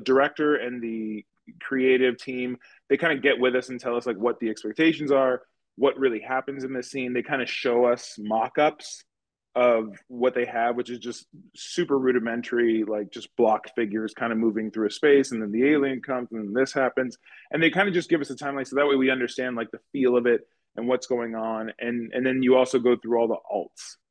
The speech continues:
kind of in a script, where it's like, if the player does this, then this happens. And so we have to film out a different scene if the player chooses this or chooses that. So that's a big thing too, is they wanted a lot of pra-, player freedom in this to be able to kinda choose your, your way through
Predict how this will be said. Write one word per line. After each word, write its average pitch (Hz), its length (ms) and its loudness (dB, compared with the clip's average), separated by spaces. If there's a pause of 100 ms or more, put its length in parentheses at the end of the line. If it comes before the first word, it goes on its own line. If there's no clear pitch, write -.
kind 117 180 -2
of 101 140 -4
in 110 160 -4
a 95 60 -6
script, - 420 -6
where 107 180 2
it's 101 140 -4
like, 101 400 2
if 117 160 0
the 107 80 -8
player 131 260 6
does 120 200 4
this, 180 300 4
then 120 120 -8
this 165 160 -2
happens. 90 460 -8
And 98 120 -6
so 110 120 -2
we 110 120 2
have 113 140 -6
to 107 200 -2
film 113 180 2
out 104 160 0
a - 20 -2
different 110 400 -2
scene 101 500 -10
if 104 120 -6
the 107 60 -2
player 104 260 4
chooses 101 480 2
this 85 260 -2
or 82 60 -8
chooses 92 420 -6
that. 90 240 4 (400)
So 143 100 4
that's 160 180 6
a 185 40 6
big 170 200 4
thing 143 180 -4
too, 139 160 -2
is 107 100 -4
they 113 80 -4
wanted 127 240 -4
a 127 60 -2
lot 120 200 -2
of 117 100 -8
pra-, - 260 -6 (100)
player 117 320 0 (120)
freedom 123 340 -2
in 85 100 -12
this 82 420 -14
to - 80 -6
be 113 120 0
able 113 160 4
to 104 80 0
kinda 110 240 -6
choose 113 360 0
your, 101 240 -2
your 101 200 -2
way 101 220 2
through 127 520 4